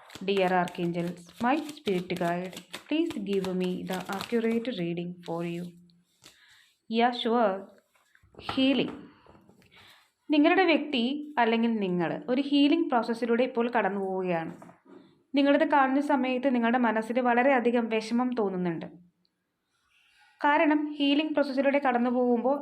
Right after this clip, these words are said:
തീർച്ചയായിട്ടും നിങ്ങൾ വളരെയധികം പെയിൻഫുൾ സിറ്റുവേഷനിലായിരിക്കും. ആ ഒരു സിറ്റുവേഷനാണ് ഇപ്പോൾ ഉള്ളത്. ഒരുപക്ഷെ നിങ്ങളുടെ വ്യക്തിയായിരിക്കാം, അല്ലെങ്കിൽ നിങ്ങളായിരിക്കാം. ചിലപ്പോൾ റിലേഷൻഷിപ്പ് എൻഡായി പോയിട്ടുണ്ടായിരിക്കാം. നിങ്ങളുടെ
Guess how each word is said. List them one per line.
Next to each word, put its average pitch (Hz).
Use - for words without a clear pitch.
തീർച്ചയായിട്ടും 277
നിങ്ങൾ 214
വളരെയധികം 214
പെയിൻഫുൾ 208
സിറ്റുവേഷനിലായിരിക്കും. 190
ആ -
ഒരു 254
സിറ്റുവേഷനാണ് 202
ഇപ്പോൾ 185
ഉള്ളത്. 170
ഒരുപക്ഷെ 311
നിങ്ങളുടെ 240
വ്യക്തിയായിരിക്കാം, 196
അല്ലെങ്കിൽ 185
നിങ്ങളായിരിക്കാം. 165
ചിലപ്പോൾ 269
റിലേഷൻഷിപ്പ് 233
എൻഡായി 214
പോയിട്ടുണ്ടായിരിക്കാം. 196
നിങ്ങളുടെ 320